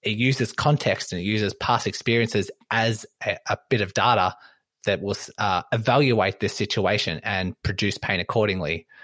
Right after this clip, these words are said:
compared to someone else who has had proximal hamstring tendinopathy for a week and they don't know what it is, they don't, they don't know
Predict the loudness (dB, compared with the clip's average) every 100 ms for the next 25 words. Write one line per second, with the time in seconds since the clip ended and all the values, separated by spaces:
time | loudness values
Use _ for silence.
0 | -20 _ -4 0 2 2 0 2 4 4
1 | 4 2 0 -6 -10 _ -4 -2 2 2
2 | 2 0 2 -2 0 0 0 0 -2 -2
3 | 0 -2 -2 -4 -2 0 0 0 -2 0
4 | 0 0 0 2 0 0 2 2 2 2
5 | 2 0 -2 -2 -2 -6 _ _ -4 0
6 | 0 2 0 0